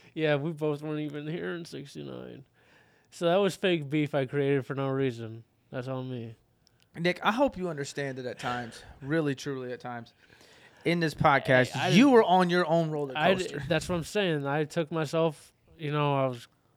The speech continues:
Speaker 1: climaxing, <laughs> and then I fucking came down.
Speaker 2: You
Speaker 1: I
Speaker 2: were
Speaker 1: was like,
Speaker 2: climaxing?
Speaker 1: and I was like, "This is not what I thought it <laughs> was."
Speaker 2: Dog, how many times did you hit your head before you came into the basement today?
Speaker 1: None that I can
Speaker 2: None?
Speaker 1: recall.
Speaker 2: Oh, heavens, the best.
Speaker 1: Put a hat on a couple times.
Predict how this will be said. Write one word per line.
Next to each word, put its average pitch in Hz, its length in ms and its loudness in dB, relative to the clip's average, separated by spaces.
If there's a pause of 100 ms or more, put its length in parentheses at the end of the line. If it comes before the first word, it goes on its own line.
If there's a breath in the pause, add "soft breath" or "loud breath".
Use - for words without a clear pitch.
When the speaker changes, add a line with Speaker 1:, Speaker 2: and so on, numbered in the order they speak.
Speaker 1:
climaxing, 165 760 -6
<laughs> 247 180 -14
and 247 100 -14
then 190 140 -6
I 175 80 -4
fucking 147 400 -6
came 156 280 -2
down. 160 180 0
Speaker 2:
You 185 60 2
Speaker 1:
I 175 40 2
Speaker 2:
were - 20 0
Speaker 1:
was 151 80 -4
like, 151 100 2
Speaker 2:
climaxing? 233 680 4
Speaker 1:
and 156 140 -4
I 190 80 4
was 165 120 2
like, 151 200 2
"This 156 220 0
is 143 140 -2
not 156 260 0
what 151 120 0
I 147 60 0
thought 147 260 0
it 151 160 -4
<laughs> - 40 -14
was." - 600 -8 (140)
Speaker 2:
Dog, 180 340 4
how 220 300 4
many 311 180 0
times 208 300 4
did 143 120 -6
you 135 80 -2
hit 135 200 -2
your 123 80 -2
head 117 180 -4
before 113 220 -8
you 110 60 -8
came 117 200 -10
into 98 120 -12
the 73 100 -12
basement - 340 -14
today? - 160 -18 (580)
Speaker 1:
None 170 420 -2
that 170 140 0
I 165 80 2
can 175 100 2
Speaker 2:
None? 330 340 10
Speaker 1:
recall. - 440 8
Speaker 2:
Oh, - 40 -18
heavens, 135 280 -6
the 127 80 -12
best. 127 160 -8
Speaker 1:
Put 202 140 6
a 156 80 8
hat 170 240 8
on 165 160 6
a 151 60 2
couple 143 260 -2
times. 147 440 -6